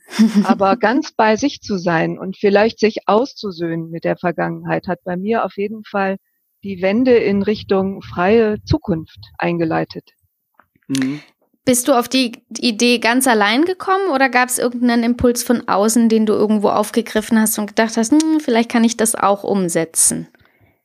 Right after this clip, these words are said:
Speaker 2: Nee, die Idee hatte ich ganz alleine, weil ich das Gefühl hatte, mein Leben stagniert und ich bin so unglücklich, ich komme auf diese Art nicht weiter. Ich muss vielleicht doch noch mal zurückgehen und dadurch bin ich darauf gekommen.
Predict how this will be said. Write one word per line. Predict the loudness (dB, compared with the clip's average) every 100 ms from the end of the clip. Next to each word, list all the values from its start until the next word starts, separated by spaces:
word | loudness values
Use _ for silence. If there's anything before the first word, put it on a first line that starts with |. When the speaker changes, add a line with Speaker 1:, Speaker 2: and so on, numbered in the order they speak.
| -4
Speaker 2:
Nee, | -2 -2
die | -4 -6
Idee | -4 -4 -4
hatte | -6 -10
ich | -10
ganz | -10 -8
alleine, | -6 -2 0 2 4 4 4
weil | 2 2
ich | 0
das | -2 -2
Gefühl | -4 -4 -2 0
hatte, | 0 0 2 2 2 _ _ -2
mein | 0 2
Leben | 2 2
stagniert | 0 0 0 0 0 0 -2 -10 -20 _
und | -2 -2
ich | 0
bin | 2 2
so | 2 2
unglücklich, | 4 4 2 2 0 0 -4 -18 _ -20 _ _ -4
ich | -4
komme | 2 2 2 0 -4 -20 _ _ -2
auf | -2 2
diese | 2 4 4
Art | 4 0 0
nicht | -6 -2
weiter. | -2 0 -2 -4 -6 -12
Ich | 0
muss | 0 0
vielleicht | 0 0 0 0 -4
doch | -2
noch | -4 0
mal | 2 2 2 _ _ _
zurückgehen | -4 0 0 0 -4 -4 -8 -16 -12
und | -8 0
dadurch | 2 2 0
bin | -2
ich | 0
darauf | 0 0 -2
gekommen. | -10 -2 0 0 -2